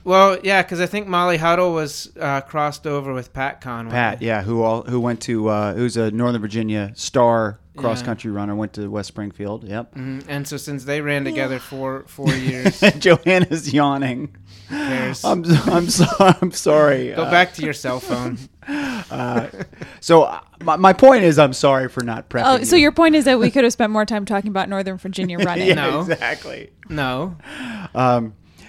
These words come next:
Speaker 2: yeah, uh, let me, let me, well, let me just bring it back real quick. Do you,
Speaker 1: Uh-huh.
Speaker 2: how much yoga are you doing after your injury now, Joanna? 'Cause I know you do some, right?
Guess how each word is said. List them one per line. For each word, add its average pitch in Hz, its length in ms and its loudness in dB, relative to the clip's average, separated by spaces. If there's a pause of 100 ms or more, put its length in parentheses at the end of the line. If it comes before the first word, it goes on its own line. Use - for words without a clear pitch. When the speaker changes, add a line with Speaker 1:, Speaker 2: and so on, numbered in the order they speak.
(160)
Speaker 2:
yeah, 147 140 -6 (160)
uh, 139 200 0
let 185 140 2
me, 220 140 -2
let 180 140 -2
me, 214 100 -2 (140)
well, 147 500 -4
let 185 160 0
me 214 60 -4
just 190 220 -4
bring 156 180 2
it 123 80 -2
back 123 200 -2
real 131 180 0
quick. 123 300 -4
Do 147 100 0
you, - 200 -6
Speaker 1:
Uh-huh. 135 300 -8 (100)
Speaker 2:
how 165 140 0
much - 440 -6
yoga 143 400 6
are 120 140 2
you 123 180 -2
doing 113 560 -4
after 117 320 -8
your 117 100 -4
injury 110 480 -6
now, 104 360 -10 (140)
Joanna? 104 420 -6
'Cause - 140 -10
I 131 60 0
know 156 100 2
you 147 100 2
do 117 160 -2
some, 104 380 -6
right? 110 240 -6